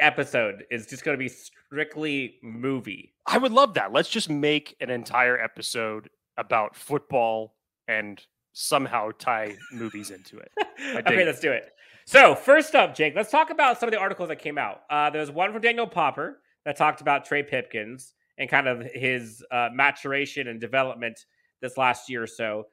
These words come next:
Speaker 1: uh, compared to what he's been like in years past. But let's go first with the Lindsey Theory one. Uh, you mentioned that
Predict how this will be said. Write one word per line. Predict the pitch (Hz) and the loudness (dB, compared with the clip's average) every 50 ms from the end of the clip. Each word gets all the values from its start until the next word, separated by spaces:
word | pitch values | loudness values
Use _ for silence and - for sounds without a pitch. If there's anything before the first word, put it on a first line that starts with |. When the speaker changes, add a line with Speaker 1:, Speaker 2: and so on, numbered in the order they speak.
| _ _ _ _ _ - | _ _ _ _ _ -6
Speaker 1:
uh, | 113 113 110 | -4 -4 -4
compared | - - 110 156 147 139 | -4 -2 0 2 2 4
to | 127 | 2
what | 123 | 0
he's | 123 117 | -2 -2
been | 131 123 | -2 -2
like | 123 120 - | -2 -4 -4
in | 113 | -8
years | 117 117 - - | -10 -10 -10 -4
past. | - 123 113 110 110 - - | -2 0 0 0 -2 -4 -4
But | 156 | -2
let's | 185 214 - | -2 -2 0
go | 415 359 349 - - - | 0 0 0 -2 -2 -2
first | 226 226 233 220 226 - | 0 0 0 0 -2 -4
with | 156 165 160 151 - | 0 0 0 0 0
the | - 156 | -2 -4
Lindsey | 156 151 151 151 147 | -4 -2 -2 -4 -6
Theory | - - 156 151 147 131 | -4 -4 -2 -2 -2 -4
one. | 113 107 101 98 101 95 _ _ _ _ _ _ _ _ _ 120 | -4 -6 -8 -10 -12 -14 _ _ _ _ _ _ _ _ _ 0
Uh, | 117 113 117 113 120 | 0 2 2 0 -2
you | 135 139 160 | -4 -2 0
mentioned | 175 190 185 - 202 180 | 0 0 0 -2 -2 2
that | 165 160 151 147 - | 6 6 6 6 4